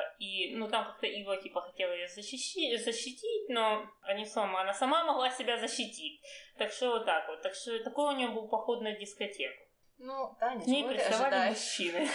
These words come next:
Speaker 1: <laughs> И все вол-, и все с длинными волосами.
Speaker 2: <laughs> Вот местные дискотеки, пожалуйста. По-моему, ничем не отличаются <laughs> от всех дискотек в мире. Ну, всем уже стало понятно, что, э, с-, этот эпизод, первый эпизод, будет наполнен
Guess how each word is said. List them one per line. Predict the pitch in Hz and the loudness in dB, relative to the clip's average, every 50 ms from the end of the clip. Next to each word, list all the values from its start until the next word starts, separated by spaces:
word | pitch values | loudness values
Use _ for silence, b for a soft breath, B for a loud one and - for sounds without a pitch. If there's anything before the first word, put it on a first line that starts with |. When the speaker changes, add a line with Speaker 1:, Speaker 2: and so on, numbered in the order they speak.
| - - | 0 -2
Speaker 1:
<laughs> | - 370 285 | 0 0 2
И | 254 247 | 2 2
все | 233 247 269 320 330 | 2 4 2 2 4
вол-, | 330 330 302 | 4 4 4
и | 254 254 | 4 2
все | - - - 311 320 | -2 -4 -4 -4 -4
с | 294 | -4
длинными | 285 269 262 294 294 285 285 285 277 277 | -4 0 2 2 2 2 0 0 -2 2
волосами. | 277 277 277 277 277 - - 254 214 190 190 190 262 262 269 - - | 2 2 2 2 -2 0 2 2 2 2 2 -2 -4 -6 -6 -2 0
Speaker 2:
<laughs> | 339 339 349 - - - - - - - - - - - 196 | 0 0 0 -2 -8 -12 -12 -12 -12 -12 -12 -14 -16 -16 -14
Вот | 185 196 208 202 | -14 -14 -14 -10
местные | 202 202 233 269 247 247 233 220 | -4 -2 -2 -2 -2 -2 -4 -2
дискотеки, | 202 214 208 - 185 170 165 151 147 143 151 | -2 -4 -4 -4 -6 -4 -4 -6 -6 -6 -10
пожалуйста. | - 185 190 165 143 139 139 - - | -10 -6 0 2 2 2 0 -2 -2
По-моему, | - 240 330 403 330 208 | 0 2 2 2 0 -2
ничем | 185 175 165 - 160 151 | -2 -4 -4 -6 -6 -8
не | 147 151 | -8 -12
отличаются | - 160 165 - - 240 233 220 214 - 185 202 - - - | -10 -10 -8 -2 2 2 2 2 2 -2 -8 -10 -10 -12 -14
<laughs> | _ | _
от | - 285 277 285 320 330 330 311 | 0 0 2 2 0 0 2 0
всех | 240 269 254 226 | 2 2 0 0
дискотек | - 214 - - 220 - 226 214 214 160 151 | -2 -10 -8 -8 -6 -6 -6 -6 -6 -14 -18
в | 160 | -16
мире. | 156 151 143 143 143 - _ _ | -14 -14 -14 -14 -18 -20 _ _
Ну, | - 262 294 302 269 | 0 2 2 2 2
всем | - - 320 339 349 330 | 2 2 2 2 2 2
уже | 311 - | 0 -2
стало | - - 285 262 262 262 | -2 2 4 4 4 4
понятно, | - 294 311 294 247 214 196 190 | 2 -2 0 2 2 2 0 -4
что, | - - - 214 | -12 -4 2 4
э, | 208 208 196 190 - - - 190 185 180 180 180 175 180 180 | 6 6 6 6 4 4 2 2 2 2 2 2 -2 -2 -6
с-, | - - - - _ _ | -10 -12 -12 -14 _ _
этот | - 240 233 226 220 226 | 2 2 2 2 -2 -4
эпизод, | 220 226 220 214 262 285 330 349 339 302 277 - | -6 -6 -4 0 4 4 4 4 4 -2 -4 0
первый | 240 226 214 202 190 | 2 2 2 2 -2
эпизод, | 180 180 202 202 262 277 262 220 | -4 -6 0 2 2 2 2 0
будет | 214 208 208 202 - | -2 -2 -4 -6 -2
наполнен | 190 196 196 - 233 220 214 202 190 185 180 175 165 160 | -2 -2 4 6 6 6 6 4 0 -4 -4 -6 -6 -6